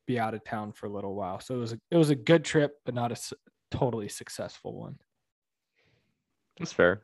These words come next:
Speaker 2: I, so, I mean, hunting is j-, just kind of like an extension of camping, but just with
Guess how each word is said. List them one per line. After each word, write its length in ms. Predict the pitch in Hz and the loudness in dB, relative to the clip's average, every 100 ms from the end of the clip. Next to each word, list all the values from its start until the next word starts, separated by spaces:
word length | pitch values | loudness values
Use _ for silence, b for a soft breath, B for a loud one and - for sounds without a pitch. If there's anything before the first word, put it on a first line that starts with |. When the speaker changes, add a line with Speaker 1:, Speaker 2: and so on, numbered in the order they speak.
| _ | _
Speaker 2:
I, 160 | - 98 _ - b b b | -2 -2 _ -20 b b b
so, 140 | 139 139 | 10 12
I 60 | |
mean, 300 | 135 131 117 113 - _ _ _ _ _ | 12 12 10 2 -12 _ _ _ _ _
hunting 360 | 147 151 139 | 10 12 12
is 180 | 117 92 | 12 10
j-, 280 | 98 - 62 | 6 -4 0
just 280 | 95 107 - | 8 8 8
kind 220 | 107 101 | 6 8
of 100 | 82 | 8
like 380 | 82 80 76 - - _ _ _ _ _ _ _ _ _ _ _ - | 10 10 10 2 -18 _ _ _ _ _ _ _ _ _ _ _ 4
an 100 | 92 | 6
extension 520 | - - 95 85 78 | 6 8 6 6 0
of 140 | 73 | -2
camping, 560 | - 85 78 71 71 73 - | 0 2 2 0 -2 -4 2
but 260 | 73 71 - | 2 2 -2
just 240 | 76 - | -4 0
with 180 | 76 | -2